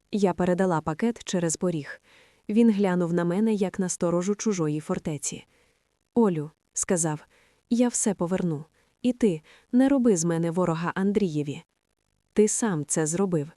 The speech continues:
сказала я. "Вороги не ті, хто закриває двері, а ті, хто входить без дозволу". Я закрила. Притулилась до дерева.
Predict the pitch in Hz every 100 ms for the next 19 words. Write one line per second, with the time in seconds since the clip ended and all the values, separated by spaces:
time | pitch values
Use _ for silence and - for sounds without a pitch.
0 | _ _ - - 175 160 156 165 147 143
1 | _ _ _ _ _ 202 190 214 208 185
2 | 185 196 - 226 - - 160 170 202 196
3 | 170 156 175 180 139 139 - - - _
4 | 214 196 170 156 - 220 196 170 151 165
5 | 170 190 190 220 156 143 131 - _ _
6 | _ _ _ _ _ - 185 180 156 170
7 | - 147 135 160 _ _ _ _ _ -
8 | 226 214 226 180 156 156 165 160 147 139
9 | 139